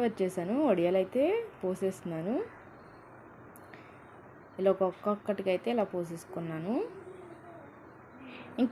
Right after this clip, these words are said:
ఈ వడియాలు పట్టి వచ్చేటప్పటికైతే మన కింద పెట్టుకున్నాను కదా, ఇదైతే మరిగిపోయింది. దాంట్లోకైతే సగ్గుబియ్యం కూడా వేసేసాను. వీటినైతే కాసేపు బాగా ఉడకనిచ్చాను.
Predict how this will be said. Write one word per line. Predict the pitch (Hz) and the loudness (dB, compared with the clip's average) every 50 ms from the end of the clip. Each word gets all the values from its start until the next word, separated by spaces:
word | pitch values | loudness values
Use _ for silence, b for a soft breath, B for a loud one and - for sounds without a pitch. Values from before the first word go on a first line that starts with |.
| 294 302 | 8 10
ఈ | 277 | 12
వడియాలు | 269 269 277 277 269 277 - 247 | 12 12 12 12 10 10 8 6
పట్టి | 208 - - 208 202 202 | 4 4 4 6 8 8
వచ్చేటప్పటికైతే | 190 196 - 196 180 190 180 - 185 180 - - 190 180 175 - - 180 180 180 180 - - - - - - - - - - - - - - - 185 190 | 8 8 4 2 4 4 2 2 -2 -2 4 6 6 6 6 6 6 8 8 8 8 4 0 -8 -18 -20 -20 -20 -20 -20 -20 -20 -20 -20 -10 -4 0 2
మన | 196 196 185 - - | 2 2 0 2 0
కింద | 196 185 185 - - - | 2 2 4 2 4 4
పెట్టుకున్నాను | 196 190 - - 190 190 190 185 180 175 185 | 2 0 0 -2 0 0 0 0 -2 0 0
కదా, | 180 202 226 254 311 349 294 | 2 4 6 6 6 6 6
ఇదైతే | 202 185 165 165 - 240 240 233 | 6 6 4 4 4 4 6 6
మరిగిపోయింది. | 190 175 175 165 170 - 208 196 180 170 165 160 190 254 339 494 - B B B B B B 262 269 | 6 6 4 2 2 2 2 2 4 0 2 4 4 6 6 4 2 B B B B B B 6 6
దాంట్లోకైతే | 262 240 - 302 - - 190 196 - - | 6 6 6 4 6 6 4 2 4 4
సగ్గుబియ్యం | 262 202 170 165 185 185 185 180 170 185 | 4 4 4 4 0 0 0 2 2 4
కూడా | 175 190 214 226 | 6 6 6 4
వేసేసాను. | 202 175 - 175 165 - 175 160 160 180 226 302 440 523 508 - 277 233 | 4 2 0 -6 -6 -4 -2 -2 0 2 2 2 2 0 -2 -2 2 4
వీటినైతే | 226 208 - 170 170 175 - 233 233 - - 240 | 4 4 4 2 -2 0 0 -2 -2 0 2 4
కాసేపు | 240 240 233 - 202 180 175 - - 294 359 453 480 - - - - - 185 180 | 4 4 4 4 2 0 2 4 4 4 4 4 2 -2 -8 -18 -10 -4 0 2
బాగా | 175 175 190 196 | 4 6 8 8
ఉడకనిచ్చాను. | 185 175 170 - 185 185 180 170 - - 170 156 151 170 208 269 | 6 6 2 -2 -2 -2 -2 -4 -4 -4 -6 -4 -2 0 0 0